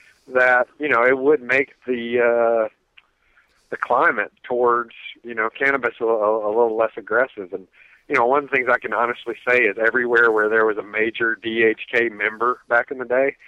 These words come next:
um, it's a huge medical marijuana, um, community nowadays. So,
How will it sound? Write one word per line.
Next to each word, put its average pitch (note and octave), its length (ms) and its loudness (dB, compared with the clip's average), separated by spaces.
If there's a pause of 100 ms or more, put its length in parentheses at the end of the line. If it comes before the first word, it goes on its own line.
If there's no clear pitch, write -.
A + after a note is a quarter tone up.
(300)
um, G#2 320 -4
it's A2 200 -2
a B2+ 100 0
huge A#2+ 280 0
medical A#2 320 -2
marijuana, A2+ 540 2 (300)
um, G#2 240 -4
community A#2 500 -6
nowadays. F#2 480 -4 (260)
So, G#2 360 0